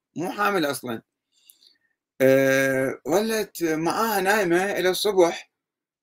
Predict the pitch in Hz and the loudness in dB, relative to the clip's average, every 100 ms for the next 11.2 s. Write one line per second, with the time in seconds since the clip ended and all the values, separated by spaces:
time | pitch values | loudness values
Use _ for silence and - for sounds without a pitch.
0 | _ _ _ _ _ 143 - - 180 - | _ _ _ _ _ -20 -14 -4 -2 0
1 | 220 214 165 175 190 180 156 185 185 170 | 2 4 4 4 2 -2 -4 -2 0 0
2 | 170 156 165 160 160 135 170 156 165 151 | -2 -2 -2 -2 -4 -6 -6 -4 -6 -8
3 | - 160 170 147 160 160 175 - _ _ | -6 -4 -4 -6 -4 0 0 -2 _ _
4 | _ _ 143 143 165 151 - 101 - - | _ _ 2 4 4 2 -2 -10 -12 -10
5 | 147 180 196 175 170 165 165 123 170 202 | -4 -2 -2 -2 -4 0 0 4 8 8
6 | 160 147 180 135 131 147 175 - 202 180 | 8 10 10 8 0 -2 -4 -4 -2 2
7 | 170 175 165 165 175 120 - _ _ _ | 2 2 2 2 0 -2 -8 _ _ _
8 | _ - 131 175 190 151 131 185 202 - | _ 2 6 6 4 -4 0 2 2 0
9 | 123 117 147 135 - 185 196 151 _ _ | -4 -4 -4 -6 -6 -6 -6 -10 _ _
10 | _ _ _ _ - 120 120 110 107 104 | _ _ _ _ -2 0 2 0 -2 -4
11 | 101 | -10